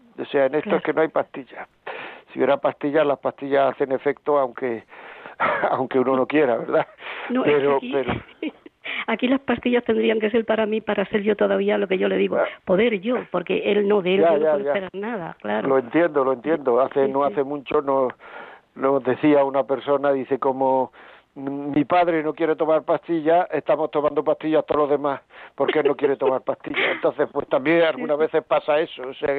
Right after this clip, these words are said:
Speaker 1: decir que es que, mm, mira,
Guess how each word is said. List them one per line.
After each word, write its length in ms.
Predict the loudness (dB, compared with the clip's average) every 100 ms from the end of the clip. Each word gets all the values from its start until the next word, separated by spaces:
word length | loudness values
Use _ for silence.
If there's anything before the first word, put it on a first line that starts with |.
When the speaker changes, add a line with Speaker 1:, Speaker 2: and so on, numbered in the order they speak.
| 0
Speaker 1:
decir 200 | 0 -4
que 100 | -2
es 60 | 0
que, 380 | 2 4 4 0 -6 -18 -16 -16 -16 -18 _
mm, 320 | -14 -10 -10 -10 -6 -4 2
mira, 260 | 4 2